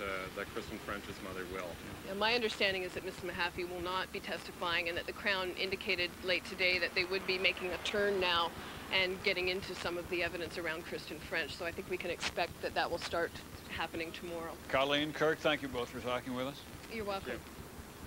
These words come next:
Speaker 3: The Paul Bernardo trial is making headlines across the country, but nowhere is the trial being watched more closely than in Saint Catharines. The southern Ontario city is home to one hundred and thirty thousand people. It's where Paul Bernardo lived.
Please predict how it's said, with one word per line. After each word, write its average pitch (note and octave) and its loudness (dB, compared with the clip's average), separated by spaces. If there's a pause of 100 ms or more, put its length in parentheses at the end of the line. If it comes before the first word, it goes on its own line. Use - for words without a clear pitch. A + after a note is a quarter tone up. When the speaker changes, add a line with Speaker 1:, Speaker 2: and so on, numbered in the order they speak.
(760)
Speaker 3:
The C3+ 2
Paul B3+ 8
Bernardo F#3 8
trial D#3+ 6
is C3 0
making D3+ 4
headlines D3 4
across C#3 4
the C3+ -4
country, B2+ 0
but C#3 4
nowhere A#2+ 2 (140)
is B2 -2
the B2+ -4
trial D3+ 8
being C#3+ 0
watched C#3+ 2
more C3+ 2
closely D3+ 2 (100)
than C3 -4
in C3 -2
Saint A#2+ -4
Catharines. C3 0 (560)
The A2 -8
southern D3+ 4
Ontario D3+ 6
city E3+ 2
is D3 0
home D3+ 2
to C3 -2
one C#3 4
hundred C#3 0
and A#2+ -4
thirty C3 0
thousand A#2+ -4
people. F#3+ 4 (520)
It's C#3 2
where C#3+ 4
Paul F3 8
Bernardo D#3 4
lived. F3 6